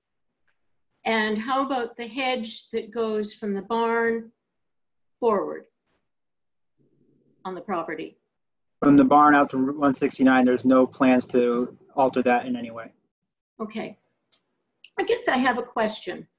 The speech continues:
Speaker 1: The ramp, as it's designed, is in, you know, arguably, after you remove some of the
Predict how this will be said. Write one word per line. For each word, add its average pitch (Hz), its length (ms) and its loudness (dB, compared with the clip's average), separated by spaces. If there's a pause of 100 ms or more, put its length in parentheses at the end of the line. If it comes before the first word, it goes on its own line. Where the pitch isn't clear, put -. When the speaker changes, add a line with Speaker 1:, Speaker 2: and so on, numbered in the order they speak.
(380)
Speaker 1:
The 247 120 -6
ramp, 233 540 0 (800)
as 214 220 -2
it's - 420 -10
designed, 202 720 -6 (500)
is 220 460 2
in, 240 380 -6 (560)
you 285 160 -4
know, 254 300 -4 (1160)
arguably, 214 920 -4
after 214 300 -8
you 196 360 -4 (600)
remove 226 560 0
some 202 480 -4 (180)
of 196 160 -10
the 190 180 -4